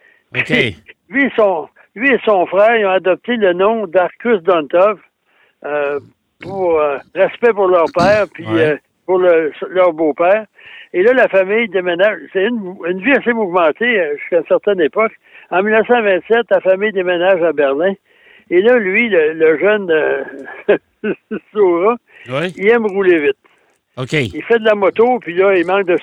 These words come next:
Speaker 2: sueur. Et là, les parents, ils ont acheté une petite auto. C'est une marque, la marque, c'est Bob. B O B. <laughs> C'est plus une voiture faite pour les pistes ovales
Speaker 1: Ok.
Speaker 2: que pour la route, mais
Speaker 1: Bob.
Speaker 2: lui, euh, il, Bob, B O B.
Speaker 1: Ah bon.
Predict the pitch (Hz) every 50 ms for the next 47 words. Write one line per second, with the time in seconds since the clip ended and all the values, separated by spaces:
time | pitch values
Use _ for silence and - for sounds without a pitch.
0 | - - 196 214 196 175 165 147 - 156 175 208 233 220 196 180 - 180 180 185
1 | 208 220 214 202 185 180 175 156 - - 196 208 208 185 _ - - - - 208
2 | 165 - 190 190 214 233 - _ _ _ _ _ - - - - _ - - -
3 | 196 196 185 175 185 208 220 220 - 190 180 175 180 185 214 226 - - - 175
4 | 156 143 127 175 180 180 160 127 113 - - - _ 143 170 214 226 208 196 190
5 | 175 147 180 175 151 - - - - - - - - 175 151 - _ _ _ _
6 | _ - - - - _ _ - - - - - 165 156 254 285 233 254 240 208
7 | 180 196 190 240 - 262 262 214 - - 247 233 - - 196 185 180 165 - -
8 | 233 196 - - 185 165 151 160 175 208 214 214 202 175 156 - _ _ _ _
9 | - 104 98 92 127 127 143 175 180 165 - - 214 196 185 170 156 156 147 165
10 | 226 233 - _ - 160 165 170 160 156 180 202 208 196 175 156 139 135 135 139
11 | 135 135 127 127 135 - - 151 147 147 147 147 151 190 190 165 127 _ _ _
12 | 165 196 226 220 214 208 175 175 170 139 - - _ _ _ _ _ - 127 156
13 | 156 117 87